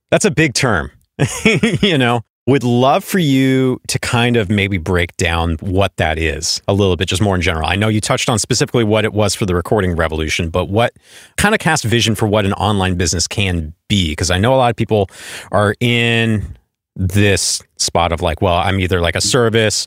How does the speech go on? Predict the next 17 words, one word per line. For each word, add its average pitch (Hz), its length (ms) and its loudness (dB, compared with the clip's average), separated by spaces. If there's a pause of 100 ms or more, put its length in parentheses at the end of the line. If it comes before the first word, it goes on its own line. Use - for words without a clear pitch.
(100)
or 101 80 2
I 98 80 2
have, 107 180 -2
like, 104 100 0
a 101 60 -2
product, 90 520 -2
but 98 120 0
it's 87 160 -4
not 92 260 0
necessarily, 87 480 -2
like, 80 220 -4
you 87 60 -2
know, 80 80 -2
this 78 180 -4
online 85 460 -2
business." 76 440 -4
So 90 400 0